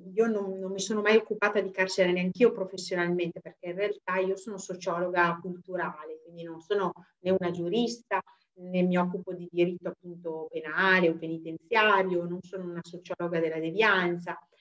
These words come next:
Io quindi, mm, mi interesso al carcere per caso, eh, faccio dei laboratori, degli incontri dentro al carcere perché volevo conoscere una istituzione no? Totale, come si dice.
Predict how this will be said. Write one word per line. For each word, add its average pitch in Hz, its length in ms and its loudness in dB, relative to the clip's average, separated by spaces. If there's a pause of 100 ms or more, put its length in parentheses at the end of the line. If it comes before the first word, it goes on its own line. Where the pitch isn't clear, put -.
(220)
Io 240 200 8
quindi, 202 400 4
mm, 175 400 -6 (160)
mi 220 280 -2
interesso 214 520 2
al 185 120 -2
carcere 185 400 0
per 233 180 4
caso, 175 500 0 (500)
eh, 170 160 -8
faccio 202 400 4
dei 180 280 8
laboratori, 180 640 4
degli 180 160 2
incontri 180 840 0
dentro 185 480 8
al 165 160 -4
carcere 180 680 0
perché 180 320 0
volevo 180 340 -2
conoscere 175 640 -4
una 165 300 -6
istituzione 165 1300 -4 (200)
no? 190 280 -2
Totale, 160 580 2
come 160 220 -8
si 233 200 -2
dice. 240 540 2